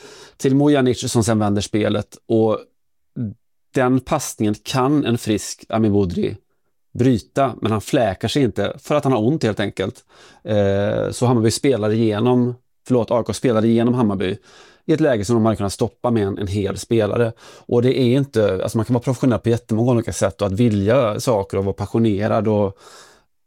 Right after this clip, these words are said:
ha självförtroende och allt det där, det, det, det är oerhört stora kvaliteter, men i det här fallet så slår det tillbaka stenhårt. Jag tycker att det, det är inte det att,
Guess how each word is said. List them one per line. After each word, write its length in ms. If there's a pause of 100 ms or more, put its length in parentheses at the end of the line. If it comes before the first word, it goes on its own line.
(200)
ha 120
självförtroende 680
och 40
allt 80
det 140
där, 20
det, 100
det, 360
det 420
är 120
oerhört 340
stora 260
kvaliteter, 540
men 240
i 60
det 60
här 120
fallet 220
så 60
slår 200
det 80
tillbaka 400
stenhårt. 480
Jag 100
tycker 220
att 100
det, 260 (460)
det 80
är 40
inte 160
det 100
att, 140